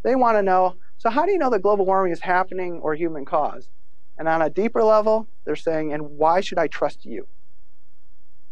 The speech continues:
Meanwhile, these groups in the middle are saying things like, "Okay, maybe it's happening, but so what?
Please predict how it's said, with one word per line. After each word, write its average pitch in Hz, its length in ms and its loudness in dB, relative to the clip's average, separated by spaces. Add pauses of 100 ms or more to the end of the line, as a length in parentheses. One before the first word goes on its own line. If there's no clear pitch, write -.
(1700)
Meanwhile, 190 400 4
these 226 180 2
groups 185 320 2
in 170 60 -4
the 170 100 2
middle 220 260 4
are 185 360 2 (340)
saying 180 400 -4
things 175 320 -6
like, 160 260 2 (320)
"Okay, 185 600 2
maybe 208 320 2
it's 190 100 0
happening, 185 600 2
but 175 200 0
so - 280 -2
what? 269 340 2